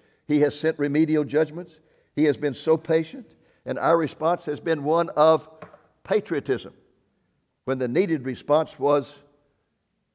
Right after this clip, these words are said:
repentance. After nine eleven,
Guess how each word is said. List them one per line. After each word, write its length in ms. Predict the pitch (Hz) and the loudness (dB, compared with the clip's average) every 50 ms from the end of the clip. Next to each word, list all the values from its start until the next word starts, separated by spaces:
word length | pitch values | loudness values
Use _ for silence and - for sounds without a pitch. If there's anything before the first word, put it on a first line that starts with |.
| _ _ _ - | _ _ _ -6
repentance. 720 | 123 127 117 123 - 135 123 104 101 - - - - - _ _ _ _ _ _ _ _ _ _ _ _ _ _ _ _ _ - | -6 -6 -4 -4 -6 -6 -6 -6 -10 -14 -18 -20 -20 -20 _ _ _ _ _ _ _ _ _ _ _ _ _ _ _ _ _ -8
After 240 | - 135 - 139 139 | -6 -6 -4 -4 -2
nine 220 | 127 143 151 151 | 0 2 2 2
eleven, 440 | 143 131 139 156 156 127 110 95 | 4 4 4 4 4 2 0 -4